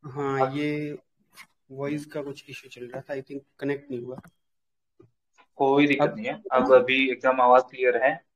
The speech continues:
Speaker 2: और आप start कर सकते हो।
Speaker 1: ओके, ओके, अभी audible हूँ मैं?
Speaker 2: सेशन के बाद डाउट्स लेंगे, जो भी लोग hand raise कर रहे हैं, it's a request
Speaker 1: ओके।
Speaker 2: कि सेशन complete करते हैं पहले। आप पहले Lokesh sir को सुनो,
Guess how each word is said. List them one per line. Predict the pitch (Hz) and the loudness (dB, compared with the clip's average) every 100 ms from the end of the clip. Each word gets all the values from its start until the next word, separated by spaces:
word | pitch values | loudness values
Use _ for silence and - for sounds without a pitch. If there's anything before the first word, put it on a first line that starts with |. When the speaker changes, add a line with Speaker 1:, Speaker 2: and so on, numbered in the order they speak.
| _ | _
Speaker 2:
और | 117 113 110 113 - | 2 6 6 6 4
आप | 117 113 | 2 2
start | - 113 120 | 2 2 2
कर | 123 | -2
सकते | - 107 - | -6 -8 -8
हो। | 131 - _ _ _ _ _ _ | -8 -10 _ _ _ _ _ _
Speaker 1:
ओके, | 139 131 135 117 | -10 -10 -10 -16
ओके, | 127 - | -16 -10
अभी | 147 185 | 0 2
audible | 175 180 170 | 4 2 0
हूँ | 139 | -2
मैं? | 123 | -4
Speaker 2:
सेशन | - - _ 170 175 220 | -10 -16 _ 2 4 4
के | 220 185 | 6 10
बाद | 170 185 | 10 10
डाउट्स | 170 175 175 | 10 8 8
लेंगे, | 156 151 | 0 0
जो | 156 156 | 4 4
भी | 160 165 | 6 6
लोग | 156 151 | 6 2
hand | 139 131 | 0 4
raise | 135 135 | 6 6
कर | 135 117 | 2 -4
रहे | 120 117 | -4 -8
हैं, | 117 120 131 | -10 -14 -16
it's | 113 - | -14 -6
a | 123 | -4
request | 117 123 123 127 | -4 -2 -2 -2
Speaker 1:
ओके। | |
Speaker 2:
कि | - 123 123 | -6 -2 -2
सेशन | 117 123 117 147 143 | -2 -2 -2 2 0
complete | 143 127 - | 0 -4 2
करते | 113 120 | 2 4
हैं | 120 | 4
पहले। | 113 120 | 6 4
आप | - 123 120 | 2 2 2
पहले | 117 123 | 2 2
Lokesh | 120 117 131 | 2 2 0
sir | 127 | 0
को | 123 | -2
सुनो, | 123 123 117 120 | -4 2 4 4